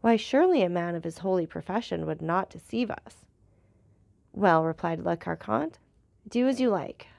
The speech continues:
For my part, I wash my hands of the affair."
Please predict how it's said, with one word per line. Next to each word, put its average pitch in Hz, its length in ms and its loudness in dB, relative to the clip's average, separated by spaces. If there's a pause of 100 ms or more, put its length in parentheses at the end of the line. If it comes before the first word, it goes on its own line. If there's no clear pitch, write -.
(160)
For 226 120 2
my 208 220 4
part, 359 400 2 (260)
I 233 180 2
wash 180 260 2
my 165 100 -6
hands 170 320 -6
of - 100 -20
the - 100 -6
affair." - 460 -8